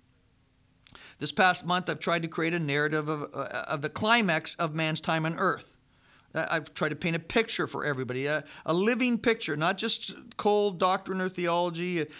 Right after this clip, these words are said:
or, or, or, or, or chronology, chronological line. I've tried to deliberately give you some of the main ingredients of last days. There's much I've left out, but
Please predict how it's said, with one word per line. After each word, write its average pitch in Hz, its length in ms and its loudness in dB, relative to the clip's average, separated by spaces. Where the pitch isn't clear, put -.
or, 156 220 -2
or, 165 360 0
or, - 880 -8
or, 156 320 -2
or 151 280 -2
chronology, 165 840 0
chronological 156 640 -2
line. 147 380 -2
I've 165 180 0
tried 202 220 2
to 220 80 -4
deliberately 190 680 0
give 180 180 0
you 175 120 -2
some 220 280 2
of 240 80 0
the 226 100 4
main 185 400 4
ingredients 160 800 0
of 143 160 0
last 147 320 2
days. 135 260 0
There's 180 200 -4
much 214 320 2
I've 156 160 2
left 147 260 -2
out, 135 220 -2
but - 320 2